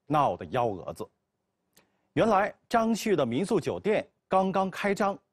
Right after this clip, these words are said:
在旅游软件上进行广告宣传，由于地图定位不是特别的准确，把王家老宅定位成了张旭的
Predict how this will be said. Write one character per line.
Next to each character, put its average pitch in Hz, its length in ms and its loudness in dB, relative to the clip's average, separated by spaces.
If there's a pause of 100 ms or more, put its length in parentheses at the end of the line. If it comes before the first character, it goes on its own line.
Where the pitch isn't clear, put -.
(180)
在 202 300 0
旅 117 180 -4
游 160 140 4
软 117 260 0
件 214 240 -2
上 110 180 -4 (220)
进 185 160 0
行 143 380 -2
广 131 260 -2
告 143 180 0
宣 208 240 -4
传， 147 360 -8 (640)
由 151 200 2
于 151 140 2
地 160 140 -2
图 139 100 -2
定 151 180 -2
位 170 240 -2 (160)
不 131 140 -2
是 147 140 -4
特 175 200 -4
别 127 140 -4
的 175 80 -2
准 - 300 -6
确， 175 220 -4 (380)
把 139 160 4
王 190 280 4
家 254 180 2
老 113 260 0
宅 98 320 -2 (200)
定 202 180 2
位 139 100 4
成 123 180 -6
了 151 120 2
张 226 280 -2
旭 202 220 -2
的 110 220 -4